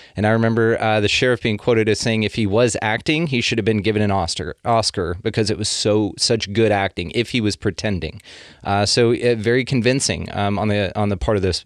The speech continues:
this young man. So, um, with the different characters involved here,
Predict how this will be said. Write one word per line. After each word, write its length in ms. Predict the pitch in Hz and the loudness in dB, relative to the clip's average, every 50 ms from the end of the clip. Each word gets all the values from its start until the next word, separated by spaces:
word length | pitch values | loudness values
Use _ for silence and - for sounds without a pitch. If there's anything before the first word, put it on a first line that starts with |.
| - - | -12 -4
this 220 | - 107 95 - | -2 0 0 2
young 180 | 113 101 95 95 | 0 0 0 0
man. 320 | 107 127 139 120 101 90 - - - - - - - - - _ | 0 0 0 0 -2 -4 -6 -12 -18 -20 -20 -20 -20 -20 -18 _
So, 360 | - - 165 160 156 147 - - | -2 2 4 4 4 4 2 2
um, 400 | 139 139 135 131 131 127 113 - _ _ _ _ _ _ - 139 | 2 0 0 0 0 -4 -6 -8 _ _ _ _ _ _ -8 -4
with 260 | 117 - 170 170 - | 0 2 0 0 0
the 280 | 143 127 123 123 135 | -6 -8 -2 -2 0
different 360 | 117 143 156 - 196 135 - - | 2 0 0 0 -2 -4 -4 -4
characters 640 | - - 160 147 151 151 - - 139 139 135 - | -4 -2 0 0 0 0 0 0 0 0 0 0
involved 600 | - 120 117 117 95 101 104 113 120 117 110 - | 0 0 0 0 2 2 2 4 2 2 0 -6
here, 400 | - - - 104 78 80 87 95 | -6 -4 -4 -2 -2 -2 -4 -6